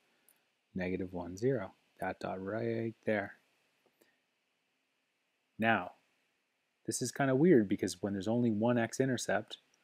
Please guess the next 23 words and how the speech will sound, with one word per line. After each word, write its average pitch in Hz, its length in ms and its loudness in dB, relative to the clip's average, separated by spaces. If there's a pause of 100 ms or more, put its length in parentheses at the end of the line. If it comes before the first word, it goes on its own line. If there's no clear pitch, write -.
(920)
if - 120 -10
we 104 120 2
remember 104 480 2
all 110 320 4
the 113 80 4
way 107 140 4
back 110 340 0
to 101 260 0
our 98 460 -2
last 101 340 -10
lesson, 143 440 0 (680)
that 107 200 0
one 110 260 0
x-intercept 107 680 0 (160)
has - 220 -6
to - 120 -4
be 107 140 2
the 98 100 2
vertex. 98 680 -4
So - 180 -2
that 107 260 2
dot 127 300 6
actually 104 340 -6